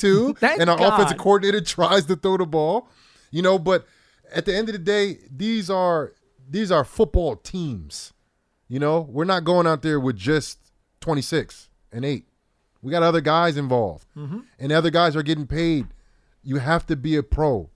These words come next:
Speaker 1: You know, you have to study. You have to come to work every day, you know? And I don't know if the Giants have the right guys on the outside right now to get us to the next,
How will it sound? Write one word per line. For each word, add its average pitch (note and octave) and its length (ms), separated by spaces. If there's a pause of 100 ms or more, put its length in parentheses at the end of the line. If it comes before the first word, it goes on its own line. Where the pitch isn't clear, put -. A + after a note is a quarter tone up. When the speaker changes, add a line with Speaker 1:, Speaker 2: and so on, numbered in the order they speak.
(100)
Speaker 1:
You G#2+ 120
know, B2+ 100
you C3 140
have B2+ 100
to A#2 100
study. C#3+ 400 (400)
You C3 120
have C#3+ 80
to C3 60
come D3+ 180
to D3 60
work C#3+ 240
every C#3+ 300
day, B2+ 280 (380)
you A#2 100
know? C#3 280 (240)
And B2 260 (1040)
I F#3 120
don't G#3+ 160
know G#3 140
if D3+ 80
the D#3+ 100
Giants E3 640 (460)
have D3+ 280
the D3+ 100
right D#3 220
guys E3 300
on D3 80
the D3 160
outside F3 680
right C3+ 220
now C#3 360 (400)
to F3 120
get E3+ 220
us E3+ 100
to F3+ 100
the E3+ 80
next, F3 360